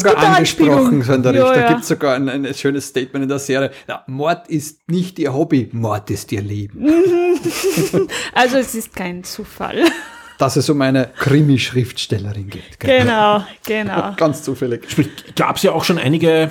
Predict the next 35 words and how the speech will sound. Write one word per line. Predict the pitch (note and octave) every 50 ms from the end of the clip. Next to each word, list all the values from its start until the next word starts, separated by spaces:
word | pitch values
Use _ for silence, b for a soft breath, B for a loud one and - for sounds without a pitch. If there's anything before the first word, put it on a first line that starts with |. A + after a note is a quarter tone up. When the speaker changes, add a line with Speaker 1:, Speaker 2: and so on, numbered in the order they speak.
| - - -
Speaker 3:
äh, | C#3 C#3 C#3+ C#3+ C#3
Serien | C3+ - - A#2+ A#2+ C#3 D#3+ E3 F3 F3 D#3+
im | C3 A2+
Fernsehen | - C3 C#3 D#3+ D3+ D#3+ C#3+
auch, | D3 C#3 - - B2
die, | A2+ - D3 D3+ D3+ D3 C#3 -
die | D3 C#3+
das | C3 B2+
aufgegriffen | C3 - C#3+ - - - D#3+ D#3+ D3+ - D#3
hat. | D#3+ D3+ - A#2
Mord | G#2+ A2+ A#2+
ist | B2+ G2+
Hobby | A#2+ B2 - D3
natürlich | C3 B2 A#2+ B2 A2 - -
sehr | - - B2
bekannt. | B2+ C#3+ C#3 - B2 A2+ B2+ C3 - -
Castle | - - G#2 A#2 D#3 D#3+ - - F3 E3+ E3+ E3 E3+ -
ist | - A2+ A2 -
ja, | C3+ B2 A#2+ G#2 - - - -
ja | A#2+ G#2+ G#2
eigentlich | G2+ A#2 A#2 A2+
eine, | A#2+ A#2 -
eine | - A#2 A#2
männliche | A#2+ A#2 A#2+ C3+ C#3+ C3 D3+ C#3+
Version | C3 C3 - - C3 C3 C3
von, | - - C3+ B2+ B2 B2 B2 A2 B B B B B B B B B B
äh, | A2 A2+ A2+ A2+ A2+
Jessica | - B2 A2 - - C3
Fletcher | - - C3 B2 - - C3 A#2
dann, | B2 A2+ A#2+ B2 B2+ C3+
äh, | C3+ B2 A#2+ A#2+
gewesen | G#2 C3 A#2+ A#2 A#2 A#2+ A#2+ C#3+ B2+ A#2+ A#2 A#2
in | - - B2 A#2+ A2
den | A#2+ A#2 A2 A2+ A2+ G#2+ -
zweitausendern. | - - A#2+ A2+ - - C3 D3 F3+ E3 D#3 D#3+ F3 F#3+ G3+